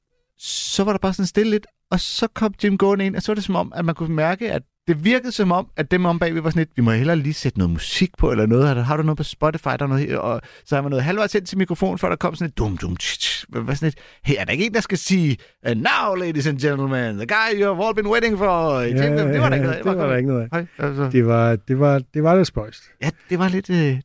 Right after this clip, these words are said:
Speaker 1: det, det virkede ikke som et show.
Speaker 2: Nej.
Speaker 1: Øhm.
Speaker 2: I modsætning til John Mulaney, som virkelig
Speaker 1: Ja.
Speaker 2: virkede som et show, ikke?
Speaker 1: Altså, fordi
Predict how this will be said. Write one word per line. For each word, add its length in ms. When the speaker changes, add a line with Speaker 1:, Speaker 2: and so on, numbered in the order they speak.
Speaker 1:
det, 180
det 120
virkede 300
ikke 140
som 140
et 100
show. 480
Speaker 2:
Nej. 140
Speaker 1:
Øhm. 460
Speaker 2:
I 40
modsætning 360
til 120
John 120
Mulaney, 300
som 300
virkelig 180
Speaker 1:
Ja. 40
Speaker 2:
virkede 180
som 120
et 60
show, 280
ikke? 120
Speaker 1:
Altså, 140
fordi 200